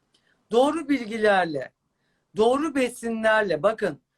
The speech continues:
bu ay diyete başlamak istiyorsanız sekiz Temmuz'dan itibaren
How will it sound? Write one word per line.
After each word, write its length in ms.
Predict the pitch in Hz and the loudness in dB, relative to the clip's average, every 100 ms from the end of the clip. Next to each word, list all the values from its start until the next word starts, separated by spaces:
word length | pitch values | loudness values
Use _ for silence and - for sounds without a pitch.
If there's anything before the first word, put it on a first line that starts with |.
| _ _ | _ _
bu 280 | 185 285 254 | -2 4 4
ay 320 | 233 269 180 | 4 0 -10
diyete 420 | 214 233 240 262 | -6 -4 -4 0
başlamak 580 | 247 240 - 240 254 247 | 0 0 -2 -8 -8 -12
istiyorsanız 720 | 226 - 247 220 214 175 151 | -20 -6 -6 -4 -6 -8 -10
sekiz 420 | - 220 220 277 | -6 -6 -4 -12
Temmuz'dan 600 | - 233 233 226 202 240 | 0 0 0 -8 -2 -2
itibaren 760 | 240 220 214 202 185 175 143 | -2 -4 0 2 4 4 0